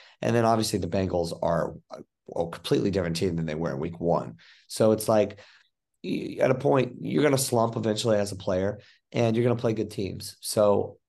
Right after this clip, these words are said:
I'm not ready to write 'em off just yet, although I obviously am concerned. You start five and oh, and then you go oh and three, and you got the Jags coming up. I mean,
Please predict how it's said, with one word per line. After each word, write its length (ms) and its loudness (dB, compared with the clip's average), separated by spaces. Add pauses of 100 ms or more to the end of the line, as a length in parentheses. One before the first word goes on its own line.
(200)
I'm 120 2
not 180 0
ready 220 4
to 80 -2
write 180 2
'em 100 0
off 200 0
just 240 -6
yet, 360 -2
although 220 4
I 240 2
obviously 420 0
am 80 -8
concerned. 400 -6
You 60 -4
start 320 2
five 160 4
and 100 0
oh, 120 4
and 80 0
then 100 -2
you 120 -2
go 300 0
oh 200 -2
and 100 -6
three, 260 -2
and 100 -2
you 80 -4
got 160 -4
the 60 -12
Jags 400 -2
coming 300 -2
up. 240 0 (540)
I 100 0
mean, 400 0